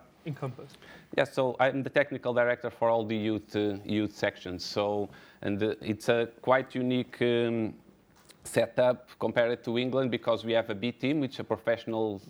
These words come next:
Speaker 2: uh, team that, uh, plays in the, in the second division. So it's a big opportunity for us to get the players playing those, those competitive minutes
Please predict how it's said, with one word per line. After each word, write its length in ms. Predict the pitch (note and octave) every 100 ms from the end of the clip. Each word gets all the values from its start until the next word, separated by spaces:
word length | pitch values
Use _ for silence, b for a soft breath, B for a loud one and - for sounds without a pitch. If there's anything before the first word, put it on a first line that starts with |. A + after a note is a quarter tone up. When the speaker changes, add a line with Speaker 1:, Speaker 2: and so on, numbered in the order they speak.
| -
Speaker 2:
uh, 340 | G2+ G2+ G#2 G2
team 240 | - A2+ G#2+
that, 280 | G#2+ - G#2
uh, 480 | G2+ G2 G2 F#2+ F#2+ - -
plays 340 | G#2 G#2 G#2+ G#2+
in 100 | G2+
the, 260 | G2+ G2+
in 80 | G2+
the 80 | G2
second 340 | - A2 A2
division. 480 | G#2+ G2 A2 B2 C3 B B
So 140 | - G#2+
it's 140 | F#2+
a 60 | A2
big 140 | A2+
opportunity 560 | A2 - G#2+ A2+ G#2+ A2
for 260 | - A2
us 160 | A2 -
to 120 | -
get 400 | G2 G#2+ G2+ - - B B
the 100 | G#2+
players 440 | - A2+ A2+ A2+ -
playing 460 | - A#2 A2 G#2+
those, 340 | A2 A2+ G#2 -
those 220 | A2+ G#2
competitive 600 | A2 G#2+ A2 G#2 A2+ G2+
minutes 640 | G#2+ G#2+ G#2+ - -